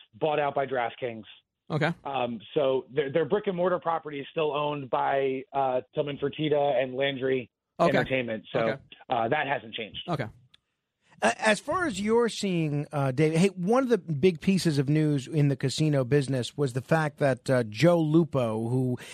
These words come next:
Speaker 3: is a, a product of New Jersey and has been in and around the Atlantic City scene for a long time, was really celebrated as the president of, uh, the Hard Rock Casino in Atlantic City. He is leaving New Jersey, and they're sending him to run a new Hard Rock property.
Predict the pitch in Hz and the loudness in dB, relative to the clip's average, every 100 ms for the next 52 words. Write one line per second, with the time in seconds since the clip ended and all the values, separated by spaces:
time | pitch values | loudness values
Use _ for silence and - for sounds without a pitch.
0 | - 151 127 139 120 - 165 160 151 - | -4 0 2 2 0 2 2 2 0 -4
1 | 139 147 139 143 143 127 139 135 131 120 | -2 -2 0 0 0 0 -2 0 -2 -4
2 | 110 139 139 143 151 147 135 135 139 131 | 0 0 0 0 2 2 2 0 2 2
3 | 131 135 143 135 - 143 135 143 135 139 | -2 -2 -2 -2 -2 -2 0 -2 -4 -2
4 | 131 139 135 120 151 143 123 - - - | 0 0 -2 0 2 2 0 -8 -20 -2
5 | 170 170 165 - 190 190 311 247 165 - | 4 4 4 -2 -4 0 2 2 0 2
6 | 175 170 139 131 117 110 110 143 135 117 | 4 2 0 -2 -2 -4 0 0 0 0
7 | 135 120 - 165 151 151 147 147 139 117 | -2 -2 2 2 2 -2 -2 -2 -2 0
8 | 131 127 127 117 170 147 147 135 147 - | -2 0 0 2 2 2 0 -2 -4 -2
9 | 147 135 139 135 143 135 127 - 139 127 | -2 -2 -2 -4 -2 -2 -2 0 0 0
10 | - - - - 247 247 175 185 226 294 | -4 -18 -12 2 4 4 6 6 6 6
11 | 277 240 220 196 175 175 156 165 160 165 | 4 2 2 4 4 4 4 4 2 2
12 | 160 156 151 143 - 196 190 185 165 165 | 2 4 2 2 2 2 2 2 2 4
13 | 160 147 - 156 165 165 160 160 156 151 | 2 0 2 2 4 4 2 2 2 4
14 | 180 208 160 165 160 143 147 135 - 156 | 4 4 2 2 2 4 2 2 0 2
15 | 151 151 147 147 | 2 2 0 0